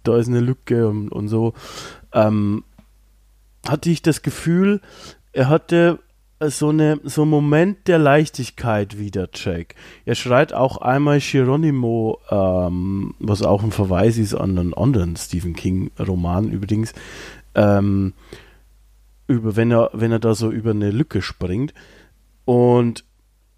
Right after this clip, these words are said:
ich hatte eben das Gefühl, gerade in diesem Moment der Leichtigkeit, an dem er vielleicht vergessen oder verdrängt hat,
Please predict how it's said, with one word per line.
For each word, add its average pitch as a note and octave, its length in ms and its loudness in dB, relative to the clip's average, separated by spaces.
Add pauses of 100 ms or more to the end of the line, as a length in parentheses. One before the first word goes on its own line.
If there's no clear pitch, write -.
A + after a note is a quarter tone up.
(460)
ich E3+ 180 -2
hatte F#3 180 2
eben E3 180 4
das D#3 160 0
Gefühl, D3 320 -2
gerade C3+ 360 0
in C3 100 -2
diesem C3+ 220 -4
Moment B2 460 0
der A#2 80 0
Leichtigkeit, C#3+ 640 0
an C#3+ 120 0
dem C#3 160 -2
er C#3 80 -2
vielleicht C3+ 580 0
vergessen D#3+ 520 -2
oder B2+ 200 -2
verdrängt C3 560 -2
hat, D#3 240 0